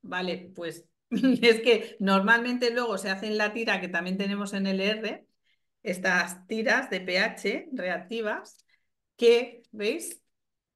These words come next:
Tiene, tienen unas tiras para poner, eh, hacer un pipí en la mañana en ayunas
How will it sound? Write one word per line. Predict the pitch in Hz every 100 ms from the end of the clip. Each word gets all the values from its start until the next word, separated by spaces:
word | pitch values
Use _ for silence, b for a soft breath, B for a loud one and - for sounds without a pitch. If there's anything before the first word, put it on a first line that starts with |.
| _
Tiene, | - 208 220 214
tienen | 233 220 220
unas | 220 214 208
tiras | 254 233 190 -
para | 208 196 160 - -
poner, | 180 180 196 180 185 - _ _ _ _ 190
eh, | 175 170 170 165
hacer | 185 220
un | 240
pipí | 233 226 226
en | 220
la | 214
mañana | 220 240 233 196
en |
ayunas | 185 208 262 311 - -